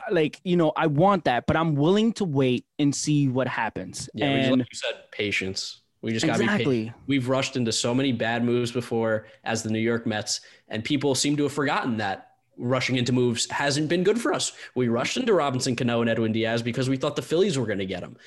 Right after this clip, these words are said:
Speaker 2: We
Speaker 1: That's
Speaker 2: rushed
Speaker 1: true.
Speaker 2: into, <laughs> we rushed into signing all these players in the past,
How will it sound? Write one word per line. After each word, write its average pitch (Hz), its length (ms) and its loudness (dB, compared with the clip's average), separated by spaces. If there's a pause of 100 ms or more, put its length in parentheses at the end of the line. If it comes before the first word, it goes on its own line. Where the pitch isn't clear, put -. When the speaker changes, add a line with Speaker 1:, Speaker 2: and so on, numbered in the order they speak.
(160)
Speaker 2:
We 131 100 0
Speaker 1:
That's 135 160 2
Speaker 2:
rushed 170 120 2
Speaker 1:
true. 175 120 6
Speaker 2:
into, 165 260 2 (120)
<laughs> - 140 -4
we 165 160 4
rushed 170 260 2
into 175 180 2
signing 170 340 0
all 143 240 0
these 151 200 0
players 156 320 0
in 143 60 -2
the 131 60 -2
past, 170 380 -2